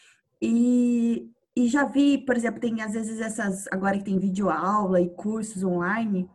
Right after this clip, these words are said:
eu, eu vejo o quanto eu, agora tá mais tô mais familiarizada, mas quando eu ficava estressada pelo fato de tá o tempo todo com a câmera ligada. Aí quando tinha vídeos que, ah, a câmera podia ficar desligada, aqueles que é só por som, eu ficava,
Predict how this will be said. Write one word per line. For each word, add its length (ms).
eu, 120
eu 100
vejo 260
o 60
quanto 220
eu, 140
agora 400
tá 140
mais 380
tô 100
mais 180
familiarizada, 600
mas 120
quando 200
eu 60
ficava 220
estressada 800
pelo 200
fato 340
de 180
tá 240
o 100
tempo 200
todo 180
com 60
a 40
câmera 300
ligada. 600
Aí 100
quando 340
tinha 280
vídeos 360
que, 140
ah, 160
a 60
câmera 300
podia 240
ficar 220
desligada, 420
aqueles 320
que 100
é 40
só 200
por 260
som, 440
eu 60
ficava, 220